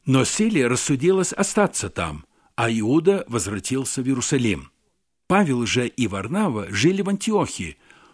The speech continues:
уча и благовествуя вместе с другими многими слово Господне.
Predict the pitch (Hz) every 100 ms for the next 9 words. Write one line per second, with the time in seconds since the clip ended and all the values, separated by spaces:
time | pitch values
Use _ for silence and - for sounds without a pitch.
0 | _ 131 - 151 151 143 - 123 123 101
1 | 95 170 - 151 156 135 85 127 190 -
2 | 175 131 135 131 131 131 110 113 147 120
3 | 139 131 - - - 110 107 98 104 -
4 | 95 78 80